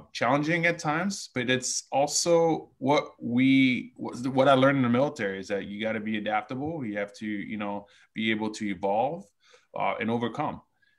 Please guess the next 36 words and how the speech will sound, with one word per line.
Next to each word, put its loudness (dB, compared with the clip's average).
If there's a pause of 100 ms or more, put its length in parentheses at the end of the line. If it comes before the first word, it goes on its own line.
(140)
And -4
so 2
I've 0
taken, -2 (200)
there's 0
been -2
some -2
positives, 0
a -4 (100)
lot 6
of -6
positives -6 (100)
too. 0 (100)
It's -8
that -2
you, -4 (140)
you 0
can -4
actually, -6
you -6
know, -4
meet -2
with -4
more 0 (120)
people, -6
uh, -4
at -6
a -8
rapid -8
rate. -8 (100)
Um, -10 (280)
that -8
you -2
can, -4 (220)
we, -4
we're -4